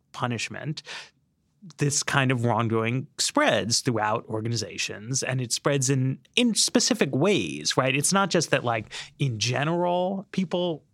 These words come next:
started taking performance-enhancing drugs, but specifically the people who worked with the guy who was breaking the rules and getting away with it started breaking the rules and getting away with it too, right? And then you can see a,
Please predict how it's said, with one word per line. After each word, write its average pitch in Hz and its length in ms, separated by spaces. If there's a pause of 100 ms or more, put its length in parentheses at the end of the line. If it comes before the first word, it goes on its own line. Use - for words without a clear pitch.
started 175 360
taking 180 240
performance-enhancing 170 720
drugs, 175 380
but - 160
specifically 120 800 (220)
the 117 80
people 123 260
who 123 80
worked 110 480
with 127 140
the 123 80
guy 98 420
who 117 80
was 107 180
breaking 107 320
the 107 60
rules 107 320
and 117 80
getting 113 180
away 113 160
with 101 200
it 135 180 (400)
started 107 540 (160)
breaking 113 280
the 113 60
rules 104 320
and 120 100
getting 113 180
away 104 120
with 113 160
it 160 140
too, 190 380
right? 123 280
And 135 100
then 135 140
you 127 100
can 117 280
see 127 400
a, 110 120